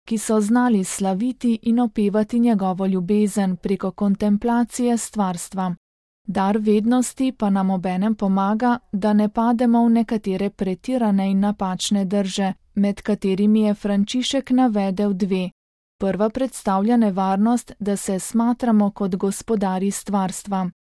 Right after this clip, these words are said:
Stvarstvo namreč ni lastnina, do katere se lahko vedemo oblastno, kot je nam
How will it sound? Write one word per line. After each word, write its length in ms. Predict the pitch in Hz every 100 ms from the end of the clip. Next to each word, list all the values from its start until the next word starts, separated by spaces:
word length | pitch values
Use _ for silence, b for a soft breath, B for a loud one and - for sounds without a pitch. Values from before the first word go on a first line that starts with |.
| _ _ -
Stvarstvo 720 | - 208 190 190 202 - 226
namreč 520 | 208 208 226 226 -
ni 180 | 247 240
lastnina, 640 | 196 190 - 220 214 190
do 180 | 175 185
katere 460 | 175 190 190 185 208
se 160 | -
lahko 400 | 185 185 - 226
vedemo 460 | 196 185 180 202 190
oblastno, 720 | 185 196 202 208 - 202 185 - _ -
kot 240 | 190 -
je 160 | 190 185
nam 280 | 214 214